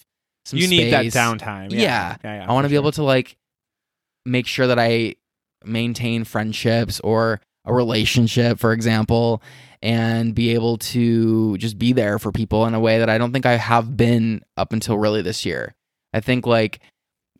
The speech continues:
Speaker 1: when I was trying to live off Breathe Heavy, I was not making enough money, first of all. Like, it's, it was just not, it, it's a little embarrassing, but that's just where I was at. And so as a result,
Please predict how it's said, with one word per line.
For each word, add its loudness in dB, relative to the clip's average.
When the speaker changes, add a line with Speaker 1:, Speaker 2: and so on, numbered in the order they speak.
Speaker 1:
when 0
I 4
was 0
trying 0
to -4
live 2
off 0
Breathe 0
Heavy, 0
I 2
was 2
not 2
making 0
enough 0
money, -2
first -4
of -6
all. 0
Like, -4
it's, -4
it -2
was 0
just -4
not, -4
it, -10
it's -10
a -2
little 4
embarrassing, 2
but 2
that's 0
just -2
where 2
I 0
was -2
at. -6
And 0
so 2
as 4
a 2
result, 2